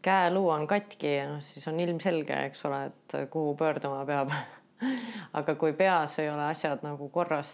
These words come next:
siis, äh, ma arvan, et tihti inimesed mõtlevad, et, aa, et küll, küll laabub, küll saab, on ju, või et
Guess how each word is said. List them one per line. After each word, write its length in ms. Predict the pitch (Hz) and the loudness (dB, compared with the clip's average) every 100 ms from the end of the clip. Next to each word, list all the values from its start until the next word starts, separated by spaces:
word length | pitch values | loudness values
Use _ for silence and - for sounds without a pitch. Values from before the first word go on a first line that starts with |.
| - | -8
siis, 220 | 147 - - 139 | -8 -8 -10 -8
äh, 400 | 139 139 139 131 | -6 -8 -10 -10
ma 240 | 123 156 | -6 -6
arvan, 240 | 151 147 143 | -6 -8 -8
et 80 | _ | _
tihti 240 | 170 170 147 | -4 -2 -6
inimesed 300 | 135 - 139 | -6 -10 -10
mõtlevad, 380 | 143 135 127 135 | -10 -8 -8 -10
et, 160 | - - | -10 -4
aa, 220 | 160 143 | -4 -4
et 180 | - - | -12 -8
küll, 240 | 165 160 160 | -4 -4 -4
küll 160 | 170 | 0
laabub, 380 | 165 160 139 139 - | 4 4 2 -2 -6
küll 140 | 151 170 | -8 -4
saab, 320 | 156 139 139 | -4 -4 -6
on 160 | 139 | -8
ju, 140 | 139 139 | -10 -10
või 140 | 139 139 | -10 -12
et 260 | - - | -14 -20